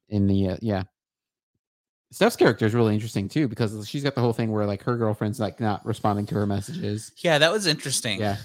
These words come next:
Speaker 2: So
Speaker 1: And her family's in Mexico, so they, so, like, she got abandoned for the holidays, basically.
Speaker 2: Yeah. And I just have to say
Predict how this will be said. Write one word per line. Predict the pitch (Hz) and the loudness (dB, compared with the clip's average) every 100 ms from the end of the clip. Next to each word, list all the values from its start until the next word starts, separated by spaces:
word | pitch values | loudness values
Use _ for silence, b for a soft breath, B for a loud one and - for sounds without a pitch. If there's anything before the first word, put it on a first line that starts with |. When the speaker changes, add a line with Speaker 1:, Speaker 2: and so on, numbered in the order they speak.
| - | 0
Speaker 2:
So | - | 6
Speaker 1:
And | 151 | 8
her | 139 | 8
family's | 135 120 117 117 | 6 4 4 2
in | 110 | 0
Mexico, | 110 - - 104 | -2 -4 -4 -2
so | 101 113 | -2 -4
they, | 107 110 104 - | -2 -2 -2 -8
so, | 107 | -4
like, | 107 - | -4 -2
she | 127 | 2
got | 123 | 2
abandoned | 107 107 110 110 107 | 2 0 -2 -2 -2
for | 107 | -4
the | 98 | 0
holidays, | 113 107 98 95 | 0 0 -2 -4
basically. | 98 98 104 104 117 | -6 -6 -6 -6 -8
Speaker 2:
Yeah. | 101 - _ b b b | -14 -16 _ b b b
And | 165 | -2
I | 226 | -2
just | 247 | 2
have | 196 143 | 2 2
to | |
say | 127 139 104 85 | 0 2 2 0